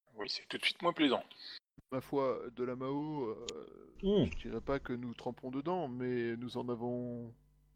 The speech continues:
Speaker 2: entendu parler un certain nombre de fois ces derniers temps. Je me trompe pas ?
Speaker 1: Ça revient même trop souvent, d'ailleurs.
Speaker 2: N'est-ce pas ? J'avoue que cette hypothèse m'inquiète un peu, parce qu'elle semble la plus plausible.
Speaker 1: Ouais.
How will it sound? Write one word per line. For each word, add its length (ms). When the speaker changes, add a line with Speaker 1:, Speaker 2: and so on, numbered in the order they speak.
Speaker 2:
entendu 400
parler 400
un 100
certain 300
nombre 160
de 100
fois 240
ces 160
derniers 280
temps. 200
Je 40
me 60
trompe 220
pas ? 120
Speaker 1:
Ça 260
revient 200
même 160
trop 160
souvent, 260
d'ailleurs. 240
Speaker 2:
N'est-ce 180
pas ? 140
J'avoue 300
que 120
cette 380
hypothèse 480
m'inquiète 340
un 60
peu, 160
parce 180
qu'elle 180
semble 340
la 80
plus 160
plausible. 440
Speaker 1:
Ouais. 120